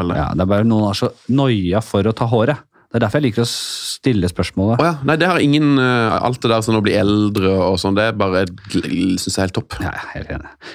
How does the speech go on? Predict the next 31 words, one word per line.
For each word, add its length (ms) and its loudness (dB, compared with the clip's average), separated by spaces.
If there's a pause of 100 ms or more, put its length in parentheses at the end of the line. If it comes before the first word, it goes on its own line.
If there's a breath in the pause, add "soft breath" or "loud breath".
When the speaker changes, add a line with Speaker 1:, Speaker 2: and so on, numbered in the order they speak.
(180)
Speaker 2:
Gråtende 400 2
eller 180 2
skrikende 560 0
kjæreste? 360 -2 (1900 loud breath)
Speaker 1:
Gråt-, 360 -8 (240)
ja, 200 2
hva, 120 0
hva 420 -4
betyr 680 -2
det 200 2 (540)
da? 120 0 (1400 loud breath)
Jeg 80 0
synes 160 0
jo 80 2
det 80 2
er 220 0
veldig, 600 2
<laughs> 80 0
veldig 260 2
ubehagelig 400 0
når 100 0
folk, 400 -4
eh, 380 2 (100)
griner 340 0
da. 260 -8
Sånn, 160 2
hvis 120 0
det 60 2
er 80 -4
sånn 160 2
l-, 180 0